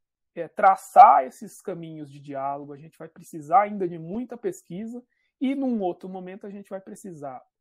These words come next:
rever os nossos currículos na formação de professores e rever os nossos currículos escolares, né,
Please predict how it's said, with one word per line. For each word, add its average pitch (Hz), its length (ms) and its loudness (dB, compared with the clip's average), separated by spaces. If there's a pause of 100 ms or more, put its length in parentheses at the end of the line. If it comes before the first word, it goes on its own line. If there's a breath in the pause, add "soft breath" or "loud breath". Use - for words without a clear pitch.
(260)
rever 175 480 0
os 240 80 -10
nossos 196 360 -14
currículos 143 760 -14
na 175 300 -2
formação 170 500 -12
de 147 80 -20
professores 165 800 -14 (360)
e 202 120 -6
rever 202 380 -2
os 214 120 -12
nossos 208 340 -14
currículos 202 540 -14
escolares, 196 800 0 (200)
né, 165 180 -16